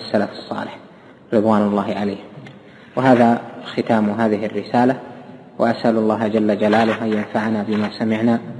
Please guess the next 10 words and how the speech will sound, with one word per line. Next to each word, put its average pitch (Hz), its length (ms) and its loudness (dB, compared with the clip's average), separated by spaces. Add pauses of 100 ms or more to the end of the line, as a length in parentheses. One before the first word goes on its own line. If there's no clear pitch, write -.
(480)
وأن 117 240 4
يقر 113 420 4
العلم 110 380 2
في 117 180 2
قلوبنا، 110 760 2 (520)
وأن 120 260 6
لا 117 140 4
يحجبه 113 760 0
عنا 110 380 2
ولا 113 280 2